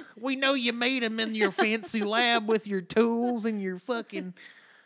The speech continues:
Speaker 1: and it's just like,
Speaker 2: You just
Speaker 1: can
Speaker 2: have
Speaker 1: you
Speaker 2: to go,
Speaker 1: imagine being that guy?
Speaker 2: "Yeah."
Speaker 1: Just walking up to a podium 'cause so many people have been saying that. You just
Speaker 2: Yeah.
Speaker 1: have to be like,
Speaker 2: "Guys."
Speaker 1: <sighs> "All right,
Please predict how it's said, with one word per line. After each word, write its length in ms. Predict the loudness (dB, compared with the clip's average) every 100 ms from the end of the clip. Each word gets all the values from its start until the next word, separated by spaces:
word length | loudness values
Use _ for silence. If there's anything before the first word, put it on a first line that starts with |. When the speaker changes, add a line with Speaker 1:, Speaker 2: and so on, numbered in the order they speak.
| _ -8
Speaker 1:
and 160 | -6
it's 120 | -4
just 220 | -6 -4 -2
like, 220 | -2 -4
Speaker 2:
You 100 | -8
just 80 | -4
Speaker 1:
can 80 | 0
Speaker 2:
have 60 | 0
Speaker 1:
you 60 |
Speaker 2:
to 40 | 0
go, 40 |
Speaker 1:
imagine 380 | 0 0 -2 -4
being 280 | -6 -6 -4
that 160 | -6 -4
guy? 380 | -2 -2 -4
Speaker 2:
"Yeah." 760 | -6 -12 -14 -16 -16 -18 -18 -12
Speaker 1:
Just 200 | -8 -6
walking 400 | -2 0 0 -4
up 140 | -6 -8
to 120 | -10
a 60 | -8
podium 560 | -6 -6 -4 -6 -8
'cause 180 | -12 -12
so 260 | -6 -6 -6
many 220 | -6 -8
people 380 | -8 -8 -8 -8
have 160 | -10
been 140 | -12 -14
saying 360 | -12 -10 -10
that. 180 | -10 -8
You 100 | -4
just 140 | -2 -2
Speaker 2:
Yeah. 40 |
Speaker 1:
have 60 | -4
to 40 | -6
be 60 |
like, 180 | -10 -12 _ _ _ _ _ _ _
Speaker 2:
"Guys." 480 | -10 -4 -2 -2 -4 -8 -6 -6 -8 -10 -12 -12 -14
Speaker 1:
<sighs> 720 | -16 -16 -18 -20 -20 -20 -10
"All 60 | 0
right, 340 | 2 2 0